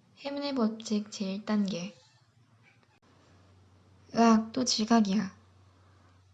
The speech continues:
다음날 아침 코치는 창문으로 들어오는 따스한 햇살에 눈을 번쩍 떴다.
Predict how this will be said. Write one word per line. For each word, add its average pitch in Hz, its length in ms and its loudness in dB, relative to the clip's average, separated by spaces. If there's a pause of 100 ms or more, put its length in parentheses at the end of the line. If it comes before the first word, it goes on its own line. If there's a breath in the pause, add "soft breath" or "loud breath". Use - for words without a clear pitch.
(220)
다음날 226 420 6
아침 214 500 0
코치는 277 420 0
창문으로 302 520 -2
들어오는 196 540 0
따스한 247 400 0
햇살에 220 440 2
눈을 190 280 0
번쩍 190 420 -4
떴다. 180 460 -8